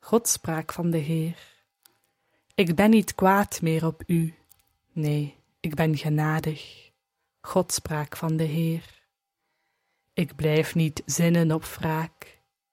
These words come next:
Erken alleen uw schuld.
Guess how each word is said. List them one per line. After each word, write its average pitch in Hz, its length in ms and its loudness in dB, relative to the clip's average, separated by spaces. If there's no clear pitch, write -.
Erken 233 680 6
alleen 185 440 4
uw 185 160 4
schuld. - 760 -2